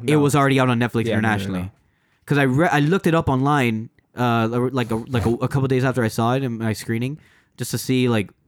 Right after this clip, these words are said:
Speaker 1: where else it was playing.
Speaker 2: Hey,
Speaker 1: It was
Speaker 2: if you
Speaker 1: playing in
Speaker 2: wanna s-
Speaker 1: Netflix anywhere, everywhere else except the U S.
Speaker 2: if you wanna
Speaker 1: And Canada, I
Speaker 2: support,
Speaker 1: believe.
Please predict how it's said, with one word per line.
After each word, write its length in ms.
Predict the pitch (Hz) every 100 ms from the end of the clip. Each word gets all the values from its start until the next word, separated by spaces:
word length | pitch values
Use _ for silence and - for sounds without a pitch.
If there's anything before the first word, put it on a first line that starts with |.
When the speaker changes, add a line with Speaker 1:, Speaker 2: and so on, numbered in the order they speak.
| _ _
Speaker 1:
where 200 | 113 123
else 160 | 123 120
it 20 |
was 100 | 110
playing. 400 | - 123 104 101
Speaker 2:
Hey, 120 | - 160
Speaker 1:
It 20 |
was 80 | 143
Speaker 2:
if 60 |
you 40 | -
Speaker 1:
playing 140 | 165
in 40 | 151
Speaker 2:
wanna 80 | 151
s- 80 | -
Speaker 1:
Netflix 180 | 120 -
anywhere, 280 | 127 113
everywhere 420 | 123 127 123 113 113
else 220 | 110 113
except 240 | - 104
the 60 | 98
U 120 | 98
S. 100 | 104
Speaker 2:
if 100 | 117
you 100 | 131
wanna 140 | 135 139
Speaker 1:
And 160 | 147
Canada, 200 | 147 139 139
I 0 |
Speaker 2:
support, 120 | 135 -
Speaker 1:
believe. 280 | 98 95